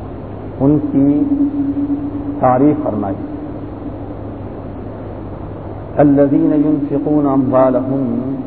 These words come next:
باللیل والنہار، وہ لوگ کہ جو اپنا مال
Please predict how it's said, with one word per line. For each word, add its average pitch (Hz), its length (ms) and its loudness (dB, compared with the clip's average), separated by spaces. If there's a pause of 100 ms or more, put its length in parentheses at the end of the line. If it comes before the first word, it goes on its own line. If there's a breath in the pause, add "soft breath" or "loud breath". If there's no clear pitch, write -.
(400)
باللیل 127 500 4 (100)
والنہار، 113 640 2 (1500)
وہ 147 160 8
لوگ 139 220 4 (680)
کہ 120 60 -2 (100)
جو 127 120 0
اپنا 127 360 2
مال 123 280 6